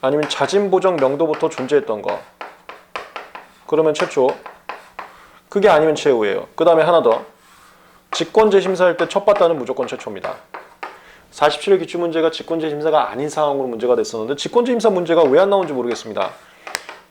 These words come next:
이거 분명히 나올 겁니다. 요번 오십칠회 문제는 직권 재심사가 아닌 경우에 거절료 통지에 대해서 문제가 나왔는데, 직권 재심사 나올 겁니다. 이렇게 해서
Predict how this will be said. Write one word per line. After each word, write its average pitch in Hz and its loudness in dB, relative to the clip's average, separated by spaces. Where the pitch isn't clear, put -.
이거 190 4
분명히 175 0
나올 120 4
겁니다. 110 -2
요번 147 4
오십칠회 147 2
문제는 151 2
직권 - 2
재심사가 151 4
아닌 160 0
경우에 127 2
거절료 135 -2
통지에 131 -4
대해서 120 -4
문제가 117 -2
나왔는데, 107 0
직권 - -4
재심사 113 0
나올 110 2
겁니다. 104 -8
이렇게 151 2
해서 139 2